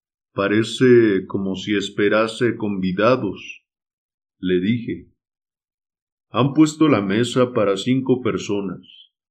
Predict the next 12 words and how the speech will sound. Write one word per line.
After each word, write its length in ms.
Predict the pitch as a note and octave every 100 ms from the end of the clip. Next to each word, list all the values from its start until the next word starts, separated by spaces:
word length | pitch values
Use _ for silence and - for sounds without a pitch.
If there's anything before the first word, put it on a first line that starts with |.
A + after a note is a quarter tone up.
| _ _ _ _ _ _ _ _ _ _ _ _ _ _ _
"Sí, 640 | - - C4 F#3 D3 E3 E3+ _ _ _ _ _ _
creo 420 | - A#3+ C#4+ C#4+ C4+
que 120 | G#3
pronto 580 | - F#3 G3 F#3+ G3+ G3
tendremos 600 | F#3 D#3+ C3+ E3 E3+ E3
compañía", 1000 | D#3 C#3+ C3 A#2 G#2 A#2+ D3+ G2+ F2+ F2+ _ _ _ _ _ _ _ _ -
repuso. 840 | F#2 F#2 F2+ - A#2+ C3 F#2 E2 _ _ _ _ _ _ _ _ _
"Me 220 | D3 G3
sorprende 720 | A3 A#3+ A#3+ B3+ B3+ A#3+ B3 B3
que 120 | D#3+
Lord 500 | D3 D#3 E3+ E3+ E3
Saint-Simon 1080 | - E3 E3 D#3+ D3+ C3+ A2+ A#2+ D3 D#3